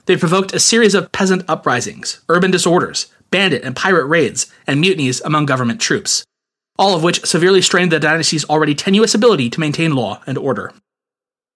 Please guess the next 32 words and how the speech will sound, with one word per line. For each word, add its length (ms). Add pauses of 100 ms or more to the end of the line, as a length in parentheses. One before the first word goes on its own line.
(300)
The 100
most 200
serious 320
uprising, 640
involving 440
the 120
members 360
of 120
the 120
White 320
Lotus 340
Society, 540 (180)
occurred 320
in 100
sixteen 360
twenty-two. 560 (1200)
Groups 260
influenced 380
by 80
White 240
Lotus 200
teachings 420
had 100
been 180
active 300
in 80
northern 260
China 340
across 380
the 80
Wanli 320
reign. 320